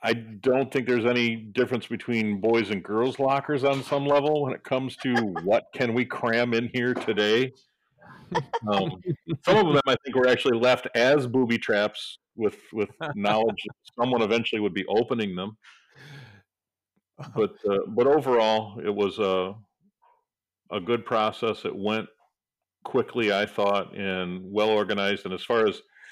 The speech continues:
Speaker 1: the pickup is concerned, uh, people have been fantastic with coming to get their materials, following the, the social distancing mandates that we have and, and, and the directions and being really understandable on, um,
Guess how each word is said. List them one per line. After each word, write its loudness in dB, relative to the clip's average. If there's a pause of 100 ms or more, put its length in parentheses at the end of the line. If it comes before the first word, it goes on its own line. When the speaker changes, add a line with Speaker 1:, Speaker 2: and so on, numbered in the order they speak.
(200)
Speaker 1:
the 0
pickup 0
is 0
concerned, -6 (600)
uh, -2 (160)
people 0
have 0
been -2
fantastic -4 (560)
with -8
coming -6
to -10
get -4
their -2
materials, -4 (440)
following 2
the, 2
the -2 (460)
social 0
distancing -4
mandates 0
that -4
we -2
have 0
and, -8
and, -10 (480)
and -8
the -4
directions -2
and -6
being -6
really 2
understandable -2
on, -4
um, -10